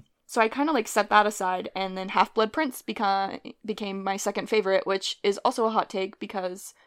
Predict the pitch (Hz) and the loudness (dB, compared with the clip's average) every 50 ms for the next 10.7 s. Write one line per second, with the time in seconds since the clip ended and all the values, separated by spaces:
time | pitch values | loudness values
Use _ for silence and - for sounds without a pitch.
0 | _ _ - - 214 214 233 226 - - 294 330 339 294 269 247 - - 196 196 | _ _ -10 -2 2 2 2 2 2 2 2 2 2 0 -2 -4 -6 -8 -6 -4
1 | 196 190 190 190 - _ _ _ _ _ _ _ - 190 196 214 220 240 269 254 | -4 -4 -6 -8 -14 _ _ _ _ _ _ _ -2 2 8 8 8 8 8 4
2 | - 240 208 214 202 208 - - 190 185 185 185 185 180 180 - 220 214 214 - | -2 -4 -2 -2 -4 -2 -2 -2 -2 0 0 0 -2 -4 -4 -2 -2 -2 0 2
3 | 196 196 185 - - 196 185 180 175 170 - - - 190 190 180 180 175 - - | 2 2 2 2 -2 -6 -6 -6 -8 -10 -10 -6 -4 -4 -4 -2 -4 -6 -4 -6
4 | 180 175 - 180 - - - - 185 240 392 427 - - - _ _ - - - | -6 -6 -4 -6 -6 -2 4 6 8 8 8 6 2 -14 -20 _ _ -20 -20 -20
5 | - - - 202 208 202 - - 214 202 196 190 185 196 190 190 185 185 180 175 | -12 -6 -2 -2 -2 -2 0 2 2 2 2 4 2 2 2 2 0 -2 -2 0
6 | 185 185 175 190 180 - 175 190 185 175 175 175 165 - - 202 170 - 175 170 | 0 0 2 2 0 0 0 0 0 0 0 -2 -2 -2 0 2 2 2 2 2
7 | - - 185 196 190 185 180 175 175 190 - - 170 180 170 170 - - - - | 6 8 8 8 6 4 -2 -6 -8 -8 -4 -2 -2 -2 -2 -4 -8 -10 -14 -18
8 | - 180 180 180 165 - - 190 175 165 147 - - - - 170 - 175 - 143 | -10 -6 -6 -6 -4 -4 -6 -6 -6 -6 -10 -10 -10 -10 -8 -8 -8 -6 -6 -6
9 | 135 - - - - - 190 165 160 165 165 143 127 - - - - 143 135 - | -8 -8 -8 -4 2 2 2 2 2 0 -2 -2 -2 -2 -4 -6 -6 -6 -8 -8
10 | - - - - - _ _ - - - 196 156 - - | -12 -16 -16 -20 -20 _ _ -6 -4 -2 0 0 0 -2